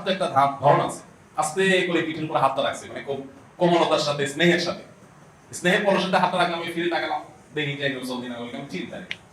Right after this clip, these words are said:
তো সে বলতেছে যে, "যদি তুমি মনে কিছু না করো, তোমার বিলটা আমি দিতে চাই। আমি দুনিয়া বাজার করছি,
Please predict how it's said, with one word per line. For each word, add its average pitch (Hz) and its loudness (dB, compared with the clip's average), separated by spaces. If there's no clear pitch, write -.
তো 139 -10
সে 160 -2
বলতেছে 151 -2
যে, 135 -4
"যদি 131 -4
তুমি 127 -4
মনে 139 -2
কিছু 147 -8
না - -4
করো, - 0
তোমার 110 -2
বিলটা 123 -2
আমি 104 -8
দিতে 101 -10
চাই। - -10
আমি 147 -4
দুনিয়া 175 -2
বাজার 147 0
করছি, - -10